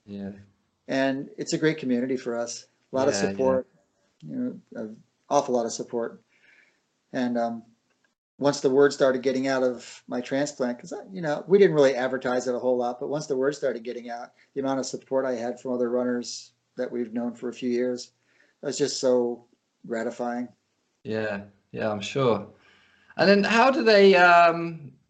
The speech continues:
Speaker 1: do that in the transplant games with age? Uh, 'cause I obviously, I, I've been told that they have, like, the kids, the kids racing, but what do they do for elder people? Uh, is it just all mixed? Do they grade people on standards? Is it,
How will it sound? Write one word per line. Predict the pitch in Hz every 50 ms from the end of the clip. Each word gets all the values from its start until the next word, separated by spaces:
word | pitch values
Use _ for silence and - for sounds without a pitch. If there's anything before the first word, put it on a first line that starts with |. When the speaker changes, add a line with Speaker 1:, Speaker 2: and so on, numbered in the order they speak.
| _ _ - -
Speaker 1:
do | 165 170 170
that | 165 165 147 131
in | 165 165
the | 160
transplant | 147 - 190 180 175 160 147 139 - 143 127 120 107
games | 123 120 117 117 117 107
with | 123 113 120
age? | 92 135 131 135 131 127 127 120 123 117
Uh, | - - 113 117 113 113 113 113 110 110 110 113 113 -
'cause | - - -
I | 160 165
obviously, | 175 180 175 180 - - 165
I, | 156 147 127 135 147
I've | 147 147
been | - 170 151
told | 139 175 160 160 147
that | 135
they | 139 135
have, | 131 131 135 117
like, | 117 131 127 104
the | 98 120
kids, | - - 170 156 131 - - - - -
the | - 123
kids | 117 - 160 143 127 110
racing, | 113 110 107 - - 110 110 104
but | 131
what | 165 202
do | 196
they | 196 196 180
do | 170 175 165 151
for | 139 156 151
elder | 147 135 92 139 147 147 143 135
people? | - 135 123 113 101 104 95 95 101 101 - - _ _ _ _ _ _ _ -
Uh, | 120 120 120 117 117 104 73
is | 113 123
it | 120
just | 113 127 127 -
all | 139 120
mixed? | 120 139 156 170 - - - - -
Do | - 127
they | 135 135 135 131 131 131 131 131 131 131 127 - _ _ _ _ _ _ _ _
grade | - 143 151 156 156 139 -
people | - 147 147 143 156 156 151 147 135
on | 113 113 110 113 110
standards? | 110 - - - 143 147 151 156 156 156 175 170 165 139
Is | 123 120 117 113
it, | 123 127 113 101 - -